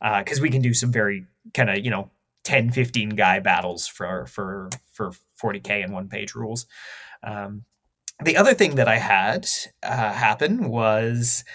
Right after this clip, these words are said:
before we left, I bought from T T Combat, I bought some of their M D F terrain that's kind of like ruined buildings, uh, because I didn't really have anything suitable for forty K anymore,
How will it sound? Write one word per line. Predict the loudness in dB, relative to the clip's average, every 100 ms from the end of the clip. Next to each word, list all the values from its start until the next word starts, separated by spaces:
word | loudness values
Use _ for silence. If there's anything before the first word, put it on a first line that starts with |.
| -18 -18 -20 -20 _ -2
before | 0 0 0 0 0
we | -2 -4 -2
left, | -2 2 4 4 4 -2 -4 -6 -6 -20 _ -6
I | -2 -2
bought | 0 0 2 4 2 2 -2 -2 -8
from | -8 -4 -2 -2 -4 -6 -6 -6 -8 -6
T | -2 0
T | 0
Combat, | -2 0 2 4 4 2
I | 0
bought | 0 2 2 0
some | -2 2 2
of | 2
their | 2 0 2
M | -2 0
D | -2 0
F | 0 -2 -6
terrain | -8 -2 -2 -2 -6 -6
that's | -6 -4 -2
kind | 0
of | 0
like | 0
ruined | 2 2 2 -2 -2
buildings, | 0 0 -2 -2 -8 -10 -20 -20 -20 -20 _ _ _
uh, | -4 -2 -2
because | 2 6
I | 8
didn't | 6
really | 4 4
have | 4 6 4
anything | 6 2 0 0
suitable | 0 -2 0 0 0 -4
for | -10
forty | -6 -6 -6
K | 2 4
anymore, | 4 -2 -8 -10 -10